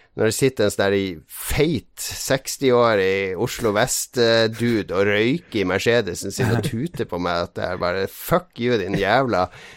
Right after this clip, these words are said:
Nisse. Jeg har vært så si-, jeg var så sint på han ene her at <laughs> drev og, jeg, du kan jo sende nummeret til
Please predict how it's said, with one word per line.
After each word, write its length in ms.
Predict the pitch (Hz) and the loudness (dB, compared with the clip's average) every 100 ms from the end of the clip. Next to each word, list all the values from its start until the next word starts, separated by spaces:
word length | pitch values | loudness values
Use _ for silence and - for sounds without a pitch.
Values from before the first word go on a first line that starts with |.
| - | -10
Nisse. 600 | 101 110 135 - - 107 85 | -2 0 0 -2 0 0 2
Jeg 300 | - - - | 0 0 2
har 100 | 139 | 2
vært 140 | 156 | 4
så 100 | 165 | 0
si-, 160 | 147 170 | 2 4
jeg 100 | 139 | 4
var 120 | 147 156 | 4 2
så 80 | 139 | 2
sint 280 | 180 202 147 | 2 0 2
på 80 | |
han 100 | 117 | 2
ene 240 | 120 135 143 | 4 4 4
her 200 | 107 98 | 4 2
at 160 | 101 131 - - | 0 -2 -2 -4
<laughs> 300 | - - 185 | -6 -4 -2
drev 220 | - 127 127 | 2 4 6
og, 120 | 123 113 | 6 4
jeg, 220 | 110 127 | 0 -2
du 60 | 127 | 0
kan 180 | 147 143 | 2 2
jo 60 | |
sende 280 | 143 147 147 | 2 2 2
nummeret 520 | 120 139 135 90 87 - | 2 2 2 0 -2 -2
til 300 | 98 98 | -2 0